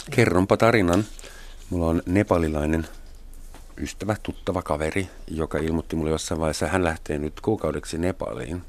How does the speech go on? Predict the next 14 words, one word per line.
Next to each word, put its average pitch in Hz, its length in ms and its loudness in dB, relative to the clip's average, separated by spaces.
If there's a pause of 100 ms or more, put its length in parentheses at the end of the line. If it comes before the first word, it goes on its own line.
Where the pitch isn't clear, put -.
(880)
Ei 95 120 4
nähdä 87 280 4
vähäksi 73 320 -4
aikaa, 73 280 -4
että - 120 -6
hän 82 100 -2
on 82 80 2
menossa 82 300 0
naimisiin. - 560 -4
Ja - 60 -12
mä 73 100 -10
kysyin, 80 260 -6
kuka 135 280 2
se 95 140 0